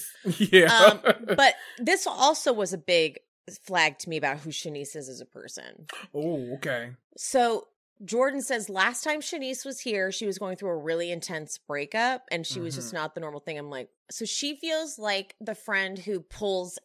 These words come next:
Speaker 2: everyone into her mood.
Speaker 1: Oh.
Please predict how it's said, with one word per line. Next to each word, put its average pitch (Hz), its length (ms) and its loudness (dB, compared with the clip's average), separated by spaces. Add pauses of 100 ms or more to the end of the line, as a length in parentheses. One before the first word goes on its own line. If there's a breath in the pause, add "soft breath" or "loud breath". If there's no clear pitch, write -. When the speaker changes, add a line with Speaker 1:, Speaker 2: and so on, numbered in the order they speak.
Speaker 2:
everyone 180 580 -2
into 165 360 -8
her 165 180 -10
mood. 143 580 -8 (640 soft breath)
Speaker 1:
Oh. 160 1200 -2